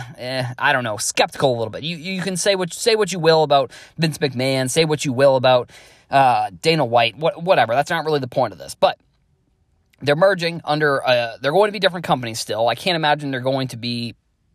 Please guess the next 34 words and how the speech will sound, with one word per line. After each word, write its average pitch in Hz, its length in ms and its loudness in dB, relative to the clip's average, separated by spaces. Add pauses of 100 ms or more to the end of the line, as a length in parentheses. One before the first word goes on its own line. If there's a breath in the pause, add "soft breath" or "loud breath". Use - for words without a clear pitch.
(480)
calling 143 440 2
themselves 147 500 2
the 131 80 -4
same 139 240 0
thing. 147 220 0
Like, 117 160 0
there's 135 160 -2
no 170 120 2
way 147 320 2 (760)
they 127 140 -2
would 131 120 -2
be 127 80 -2
able 127 140 0
to 123 80 -6
do 123 180 -8
that 120 180 2
with 120 120 -6
the 92 80 -8
branding. 127 480 -4 (340 loud breath)
So 175 140 -2
there'll 170 100 0
still 233 240 2
be 226 120 -2
W 185 280 0
W 139 220 2
E. 123 200 -2 (300 soft breath)
There 139 160 2
will 131 180 2
still 185 420 0
be, 147 420 -4
uh, 123 240 4
U 139 240 2
F 127 100 2
C. 120 360 -6